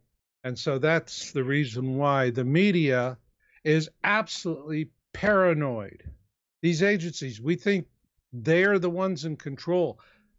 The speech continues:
They screwed up. If they had had their sixteen-year plan, it would all been a fait accompli, and we didn't, no matter how much we whined and complained,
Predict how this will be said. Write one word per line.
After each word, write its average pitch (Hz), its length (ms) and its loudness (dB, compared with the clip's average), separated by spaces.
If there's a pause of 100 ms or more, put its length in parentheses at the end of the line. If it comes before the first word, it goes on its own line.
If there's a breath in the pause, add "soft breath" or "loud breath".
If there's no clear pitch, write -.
They 156 920 0
screwed 175 920 2
up. 180 380 -2 (500)
If 160 240 2
they 190 280 2
had 185 260 -2
had 190 320 -2
their 160 180 -6
sixteen-year 165 920 0
plan, 165 600 -2 (320 soft breath)
it 151 100 0
would 156 180 2
all 170 240 4
been 151 320 2
a 127 80 -2
fait 170 400 2
accompli, 156 760 -2
and 127 140 -2
we 147 100 -2
didn't, 147 200 -2
no 160 140 4
matter 147 380 2
how 147 220 0
much 143 260 -4
we 123 160 -4
whined 139 420 -2
and 113 160 -6
complained, 127 640 -4